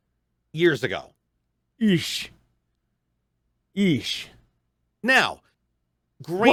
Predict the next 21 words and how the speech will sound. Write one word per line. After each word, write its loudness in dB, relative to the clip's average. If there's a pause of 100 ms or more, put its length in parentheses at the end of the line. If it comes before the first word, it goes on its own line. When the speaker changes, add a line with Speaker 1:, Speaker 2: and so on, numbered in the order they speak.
Speaker 2:
I 4
Speaker 1:
granted 4
Speaker 2:
mean, 4
look. 0 (580)
At -2
least 2
we're 4
getting 4
this 6
before 6
we 2
got 6
Speaker 1:
Granted. 4 (220)
Speaker 2:
Avatar. 4
<laughs> 2 (960)
Speaker 1:
Oh, 0 (220)
Jesus -6
fucking -4
Christ. -6
All -4
right. 4